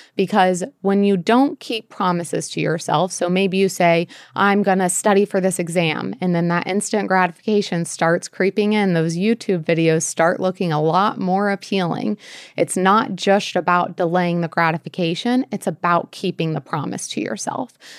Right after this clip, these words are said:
because there are also <laughs> studies that show that if you keep breaking promises to yourself, if you keep being flaky to yourself, that is not only going to lower your self-belief,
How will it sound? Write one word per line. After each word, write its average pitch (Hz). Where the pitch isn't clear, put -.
because 180
there 165
are 165
also 254
<laughs> -
studies 180
that 175
show 165
that 185
if 185
you 180
keep -
breaking 190
promises 185
to -
yourself, 190
if -
you 165
keep -
being 180
flaky 165
to -
yourself, 233
that 196
is 196
not 190
only 190
going 175
to 175
lower 170
your 165
self-belief, 160